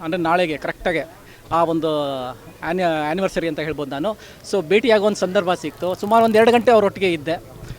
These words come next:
ಬಹುಶಃ ಯಾರೂ ಅವ್ರು, ಆ, ಅವ್ರ ಮನೆಯಿಂದ ಒಳಗಡೆ ಯಾರಿಗೂ ಅವಕಾಶಗಳು ಕಡಿಮೆ ಇತ್ತು ಬಂದು ಅವ್ರಿಗೆ ವ-,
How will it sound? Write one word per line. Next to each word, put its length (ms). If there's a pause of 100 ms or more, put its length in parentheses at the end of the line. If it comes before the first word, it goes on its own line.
(180)
ಬಹುಶಃ 220
ಯಾರೂ 300
ಅವ್ರು, 160
ಆ, 1080
ಅವ್ರ 140
ಮನೆಯಿಂದ 480 (420)
ಒಳಗಡೆ 340
ಯಾರಿಗೂ 260
ಅವಕಾಶಗಳು 560
ಕಡಿಮೆ 300
ಇತ್ತು 240 (120)
ಬಂದು 260
ಅವ್ರಿಗೆ 220
ವ-, 240